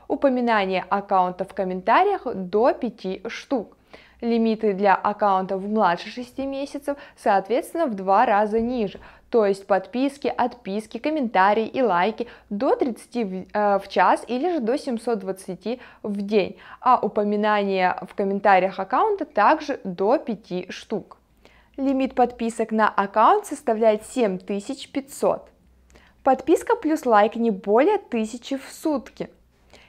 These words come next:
Интервал между отписками должен составлять сорок-шестьдесят секунд и не более тысячи отписок от невзаимных и не более тысячи отписок от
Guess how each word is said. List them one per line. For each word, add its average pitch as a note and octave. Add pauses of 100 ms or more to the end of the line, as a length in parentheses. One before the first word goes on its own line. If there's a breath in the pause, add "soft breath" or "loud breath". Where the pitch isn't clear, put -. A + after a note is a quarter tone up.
(100)
Интервал C#4
между B3
отписками F4+
должен A#3+
составлять A3
сорок-шестьдесят G3+
секунд A#3
и D4+
не C#4+
более G#3+ (280 loud breath)
тысячи A#3
отписок G#3
от G#3
невзаимных A#3 (220 loud breath)
и A#3
не G#3
более G3
тысячи G3+
отписок A#3+
от C#4